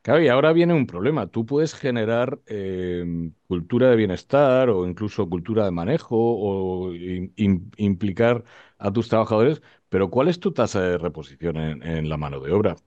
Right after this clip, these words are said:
Quiero decir, eh, siempre hablamos de la tasa de reposición de las cerdas, cincuenta por ciento, y nos parece alta. Pero yo sé de granjas donde la tasa de reposición anual de trabajadores es del ciento cincuenta por ciento.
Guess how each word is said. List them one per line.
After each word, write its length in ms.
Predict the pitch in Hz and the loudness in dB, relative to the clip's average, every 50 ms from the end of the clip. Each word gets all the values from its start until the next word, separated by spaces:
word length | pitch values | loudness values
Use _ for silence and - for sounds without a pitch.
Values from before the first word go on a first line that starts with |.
| _ - | _ 0
Quiero 180 | - 110 113 | 2 4 6
decir, 380 | 113 101 87 92 85 80 80 - - - - - - _ _ - | 4 4 2 2 0 -2 -4 -8 -14 -20 -20 -20 -20 _ _ -4
eh, 120 | 87 90 | -4 -2
siempre 280 | 87 - 120 110 107 123 | 0 0 0 2 2 4
hablamos 260 | 123 123 131 127 127 | 4 4 4 4 4
de 60 | 120 117 | 4 2
la 120 | 117 113 | 2 2
tasa 240 | 113 120 - 123 113 | 0 0 2 2 2
de 60 | 117 | 2
reposición 480 | 110 113 101 113 104 101 101 117 117 107 | 2 2 0 -2 -4 -4 -2 -4 -2 -2
de 80 | 110 | -2
las 120 | 107 104 - | -4 -4 -2
cerdas, 500 | - 139 123 123 127 151 165 151 - _ _ _ _ _ _ _ | -2 -2 -2 -2 -2 -4 -4 -8 -12 _ _ _ _ _ _ _
cincuenta 440 | _ - 87 87 98 135 147 143 147 | _ -14 -10 -6 -6 -4 -4 -4 -4
por 140 | 147 147 - | -4 -4 -4
ciento, 280 | - 175 170 151 123 107 | -2 -4 -4 -4 -4 -4
y 60 | 90 | -4
nos 100 | 87 85 | -4 -2
parece 300 | - 95 101 107 - 104 | 0 0 0 2 2 2
alta. 320 | 107 120 113 - 87 76 - - - _ _ _ _ _ _ _ | 0 0 0 -4 -8 -8 -10 -14 -20 _ _ _ _ _ _ _
Pero 200 | - 95 92 98 | 0 2 2 2
yo 180 | 95 87 101 104 | 4 4 2 2
sé 200 | 101 - 117 107 | 2 2 2 2
de 100 | 110 113 | 2 2
granjas 400 | 107 110 113 113 - 131 131 131 | 2 2 0 0 0 0 0 0
donde 180 | 143 151 156 | 0 0 -2
la 100 | 139 110 | -2 -2
tasa 200 | 95 104 92 90 | -2 -4 -4 -2
de 80 | 113 104 | -2 -2
reposición 400 | 110 113 110 113 101 - 123 113 | -2 -4 -4 -6 -6 -6 -6 -4
anual 280 | 113 117 117 120 117 113 | -4 -2 -2 -2 -2 -2
de 140 | 113 117 | -2 -2
trabajadores 400 | 113 120 113 113 110 120 117 123 | -2 -2 -4 -4 -4 -4 -4 -4
es 60 | 123 131 | -2 -4
del 120 | 143 127 | -4 -4
ciento 300 | - 175 170 170 165 147 | -2 -4 -4 -2 -4 -4
cincuenta 580 | - - 117 107 87 101 110 104 98 82 92 82 | -2 -2 -2 -2 -2 -2 -2 -2 -2 -2 -6 -6
por 140 | 76 73 | -8 -10
ciento. 420 | - - 104 165 190 - - 107 | -10 -8 -8 -8 -6 -6 -8 -10